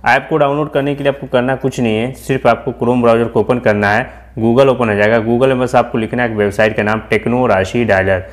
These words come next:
जैसे ही टेक्नो राशि डायलर Google में लिखकर सर्च करेंगे, स्पेलिंग देखिए डी आई ए एल ई आर, एल ई आर। तो डायलर पैड में खुद का फोटो कैसे लगाएं, न्यू फोन ट्रिक, आपको इस तरीके से लिंक मिलेगा।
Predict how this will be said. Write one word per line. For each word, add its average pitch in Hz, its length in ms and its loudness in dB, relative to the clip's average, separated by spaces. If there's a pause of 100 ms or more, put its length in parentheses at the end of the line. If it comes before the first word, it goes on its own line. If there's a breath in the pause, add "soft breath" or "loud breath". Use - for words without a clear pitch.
(320 loud breath)
जैसे 113 260 2
ही 143 60 4
टेक्नो 135 300 2
राशि 127 240 4
डायलर 113 320 2
Google 113 240 -2
में 113 160 -2
लिखकर 110 220 -2
सर्च 117 240 0
करेंगे, 117 300 0
स्पेलिंग 113 340 -2
देखिए 117 180 0
डी 113 260 0
आई 104 180 2
ए 113 160 0
एल 107 180 0
ई 107 160 0
आर, 101 200 0 (420 loud breath)
एल 113 260 2
ई 127 140 0
आर। 104 200 4 (260)
तो 120 80 0
डायलर 120 280 2
पैड 135 240 0
में 143 100 -4
खुद 135 240 -4
का 139 120 0
फोटो 123 320 -4
कैसे 107 320 2
लगाएं, 120 240 2
न्यू 120 260 0
फोन 113 300 -2
ट्रिक, 107 320 -2
आपको 113 240 2
इस 117 100 -6
तरीके 120 240 0
से 113 100 -6
लिंक 113 220 -2
मिलेगा। 113 340 2